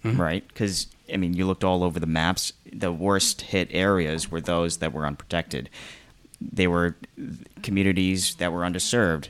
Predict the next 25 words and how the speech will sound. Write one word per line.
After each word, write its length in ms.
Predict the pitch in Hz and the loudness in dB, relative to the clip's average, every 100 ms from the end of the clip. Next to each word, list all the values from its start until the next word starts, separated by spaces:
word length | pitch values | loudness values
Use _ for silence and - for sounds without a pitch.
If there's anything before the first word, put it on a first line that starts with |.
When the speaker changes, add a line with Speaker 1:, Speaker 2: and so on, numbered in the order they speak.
| - | -6
Speaker 2:
They 80 | 95 | -4
were 100 | 87 | -2
communities 560 | 98 101 98 95 95 85 | -2 -2 0 0 0 0
that 260 | 92 82 | 0 0
were 360 | 92 92 90 87 - - _ _ - | 0 2 2 -2 -10 -20 _ _ -4
frontline 440 | - 113 101 101 95 | 2 2 2 2 4
workers, 580 | 139 170 78 71 - - - _ - | 4 4 2 0 -6 -10 -20 _ 2
and 120 | 104 | 4
they 80 | 110 | 6
had 160 | 123 | 6
to 80 | 127 | 6
go 180 | 95 90 | 4 4
out 320 | 80 76 76 - _ - | 2 0 -4 -12 _ 0
every 220 | 95 90 | 2 2
day 460 | 82 101 95 85 - - | 4 6 6 4 0 -2
and 340 | 92 90 87 - - - - | 0 2 -2 -8 -18 -14 -2
be 400 | 113 101 92 87 - - | 2 2 0 -4 -10 -8
confronted 480 | 98 117 110 92 | -2 0 2 0
with 100 | 85 | -2
this 140 | 85 80 | -2 2
virus 640 | 95 98 69 65 - - - | 4 6 4 -2 -4 -6 -4
Speaker 1:
Mm-hmm. 180 | 113 127 | -2 0
Speaker 2:
and 100 | 90 | 0
unprotected 640 | 92 85 - 92 - 71 | 0 -2 0 0 0 -6
too. 300 | - 80 82 | -2 -2 -2